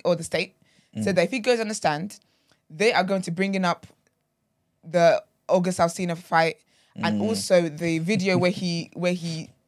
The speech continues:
Speaker 1: there was a video he did, a music video,
Speaker 2: Mm.
Speaker 1: where he's caught in, he's caught in, he's cutting a horse's leg.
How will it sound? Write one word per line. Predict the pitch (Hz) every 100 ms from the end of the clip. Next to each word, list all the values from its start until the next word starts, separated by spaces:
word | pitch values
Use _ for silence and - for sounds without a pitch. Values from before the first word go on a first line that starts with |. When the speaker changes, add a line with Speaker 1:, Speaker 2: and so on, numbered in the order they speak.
| _ _ _ -
Speaker 1:
there | 80 214
was | 202
a |
video | 156 240 196 190
he | 185
did, | 165 151 -
a | 180
music | 208 180
video, | 165 151 160 214 110
Speaker 2:
Mm. | 107 110 131
Speaker 1:
where | 165 180
he's | 180 180 165
caught | - 208 196
in, | 185 -
he's | 214 185 - - _
caught | - -
in, | 139 -
he's | 185 170
cutting | - 240 240 165 156 226 _ _ _ -
a |
horse's | 175 202 196 170
leg. | 165 175 139 -